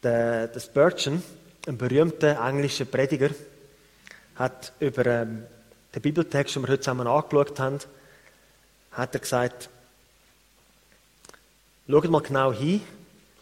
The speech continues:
wie viel werden ausgesendet wie die Lämmer unter zwölf und wie viel kommen zurück?“ Zweiundsiebzig werden ausgesendet, zweiundsiebzig kommen zurück.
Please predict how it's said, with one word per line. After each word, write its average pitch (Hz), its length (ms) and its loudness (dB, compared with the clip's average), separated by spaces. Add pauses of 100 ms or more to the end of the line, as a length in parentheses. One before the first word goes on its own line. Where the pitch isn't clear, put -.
(100)
wie 151 160 4
viel 185 180 0
werden 143 460 2
ausgesendet 180 720 0
wie 151 80 4
die 147 140 -4
Lämmer 170 500 2
unter 123 320 -6
zwölf 165 500 0 (280)
und 127 100 -6
wie 143 60 0
viel 143 100 -4
kommen 131 260 -4
zurück?“ - 360 -4 (4000)
Zweiundsiebzig 180 760 4
werden 139 300 2
ausgesendet, 151 800 -2 (720)
zweiundsiebzig 147 520 2
kommen 135 300 -6
zurück. - 440 -8